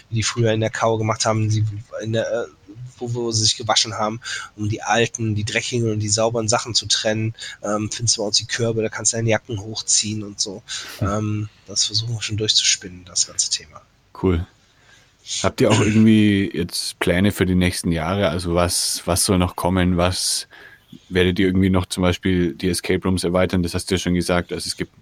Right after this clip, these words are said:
Speaker 2: vielleicht, genau, es gibt demnächst einen neuen Escape Room, aber vielleicht auch irgendwie eine Erweiterung von anderen Sachen oder dass ihr noch was dazu nehmt?
Speaker 1: Ja, also wir sind jetzt gerade,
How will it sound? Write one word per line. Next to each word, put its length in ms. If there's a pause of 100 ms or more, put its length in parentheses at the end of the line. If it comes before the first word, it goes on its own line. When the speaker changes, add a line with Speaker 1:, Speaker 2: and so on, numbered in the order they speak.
Speaker 2:
vielleicht, 360 (320)
genau, 180
es 100
gibt 180
demnächst 320
einen 100
neuen 200
Escape 320
Room, 200
aber 300 (300)
vielleicht 340
auch 100
irgendwie 280
eine 120
Erweiterung 540
von 200
anderen 460
Sachen 340
oder 220
dass 180
ihr 60
noch 300
was 280
dazu 360
nehmt? 440 (680)
Speaker 1:
Ja, 180
also 200
wir 80
sind 220
jetzt 160
gerade, 640